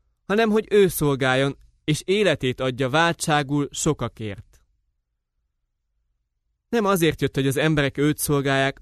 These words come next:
hanem pontosan azért, hogy ő szolgálja az embereket.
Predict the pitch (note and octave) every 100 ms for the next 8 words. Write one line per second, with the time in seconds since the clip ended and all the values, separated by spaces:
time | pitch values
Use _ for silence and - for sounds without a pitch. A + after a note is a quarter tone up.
0 | - - D#3+ E3+ - A#3+ G#3 F3+ D#3+ D3
1 | D#3+ D3+ D3 - _ _ D#3 - G3+ E3+
2 | - C3+ B2+ B2+ B2+ B2+ - C3+ - D#3
3 | B2 A2+ G2 - - _